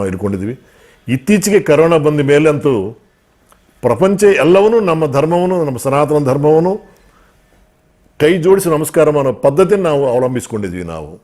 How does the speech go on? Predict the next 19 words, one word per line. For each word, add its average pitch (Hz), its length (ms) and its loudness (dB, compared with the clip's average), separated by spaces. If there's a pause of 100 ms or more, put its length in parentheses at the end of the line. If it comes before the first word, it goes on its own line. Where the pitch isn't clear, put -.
(300)
ಅಂದರೆ 175 200 2 (100)
ಒಂದು 135 240 -2
ರೀತಿ 143 260 0 (920)
ನಮ್ಮ 131 120 0 (100)
ಸಂಸ್ಕಾರದಲ್ಲಿ 147 720 0 (1200)
ಆನಂದ 175 280 2 (120)
ಮಾತ್ರ 147 300 0
ಅಲ್ಲ, 131 120 0 (300)
ಆರೋಗ್ಯವೂ 131 540 2 (580)
ಇದೆ 139 220 2
ಅಂತ 131 160 -4 (120)
ಹೇಳೋದಕ್ಕೆ 127 380 0 (180)
ನಾನು 117 160 0
ಇಷ್ಟಪಡ್ತೀನಿ. 98 560 -4 (1300)
ಅಂಥ 127 160 -4 (220)
ಈ - 20 0 (180)
ಸಂಸ್ಕಾರ 143 440 0 (760)
ಯಾರಿನಿಂದ 190 400 0 (120)
ಪಡೀಬೇಕು 131 440 -2